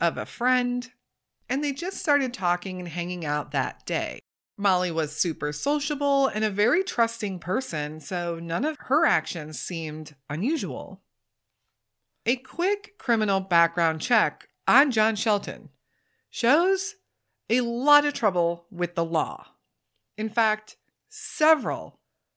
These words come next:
felony charges throughout the years, beginning in nineteen ninety-four with a felony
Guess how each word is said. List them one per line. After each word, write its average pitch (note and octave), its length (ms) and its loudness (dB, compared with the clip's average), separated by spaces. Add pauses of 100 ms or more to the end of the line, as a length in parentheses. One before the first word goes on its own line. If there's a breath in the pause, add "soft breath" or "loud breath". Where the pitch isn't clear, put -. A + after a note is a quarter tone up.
felony A#3 520 2
charges F3+ 640 2 (100)
throughout F#3+ 300 4
the F#3 60 -4
years, E3+ 380 0
beginning A#3 560 0
in G#3+ 100 2
nineteen F3 420 0
ninety-four D4 800 2
with A3 220 2
a G3+ 100 0
felony C#3+ 640 -2